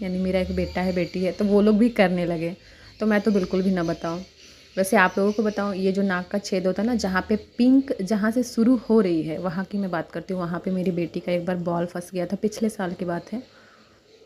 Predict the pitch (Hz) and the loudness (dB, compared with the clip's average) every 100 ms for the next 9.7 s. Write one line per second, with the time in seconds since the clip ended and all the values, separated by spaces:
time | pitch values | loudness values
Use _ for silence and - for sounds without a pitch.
0 | - - - - - - _ 202 202 196 | -20 -20 -20 -20 -20 -20 _ 2 4 2
1 | 190 202 214 220 208 202 - 214 - 226 | 0 0 -2 2 2 2 -4 -6 -2 0
2 | 208 190 185 180 196 185 202 190 180 185 | 2 2 0 -2 -2 -2 -2 0 0 -2
3 | 190 185 185 190 - 185 180 180 - 185 | -4 -6 -6 -10 -4 -4 -2 -4 -2 -2
4 | 185 185 - 180 185 185 180 175 185 - | -2 -2 -4 -4 -2 -2 -4 -6 -12 -8
5 | 180 180 185 175 - 180 190 - - - | -4 -2 -2 -2 -6 -8 -8 -18 -20 -20
6 | - 190 202 208 202 - 185 180 175 180 | -6 2 2 2 -4 -2 -4 0 0 0
7 | 190 190 185 190 196 220 214 185 180 180 | 0 -2 -2 0 2 2 2 0 0 -4
8 | 180 180 175 196 - 185 - 180 - 175 | -6 -6 -2 -2 -2 -6 -6 -12 -4 0
9 | 175 175 170 175 180 175 175 | 2 0 -2 -4 -4 -4 -6